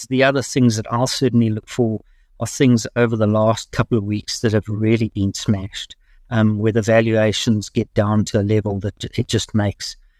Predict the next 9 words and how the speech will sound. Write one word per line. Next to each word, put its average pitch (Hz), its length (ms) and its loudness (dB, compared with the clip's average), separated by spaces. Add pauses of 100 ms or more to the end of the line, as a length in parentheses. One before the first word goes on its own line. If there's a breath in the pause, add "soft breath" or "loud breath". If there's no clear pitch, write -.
(120)
sense - 500 0
to 123 120 -2
rather, 101 600 -2
uh, 104 280 -2
go 113 220 4
into 113 300 -4
those 104 640 0
intra, 110 500 0 (500)
intra-sector 107 920 -2